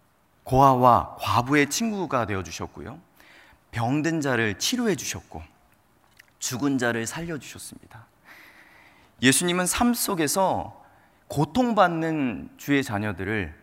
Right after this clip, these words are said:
무시하지 않으셨어요. 그들에게 찾아가셔서 평강과 안식을 내려주셨습니다.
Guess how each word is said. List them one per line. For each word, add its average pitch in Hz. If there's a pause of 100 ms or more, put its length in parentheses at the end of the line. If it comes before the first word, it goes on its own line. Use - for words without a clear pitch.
(540)
무시하지 110
않으셨어요. - (1200)
그들에게 139
찾아가셔서 117 (340)
평강과 165 (240)
안식을 113
내려주셨습니다. 98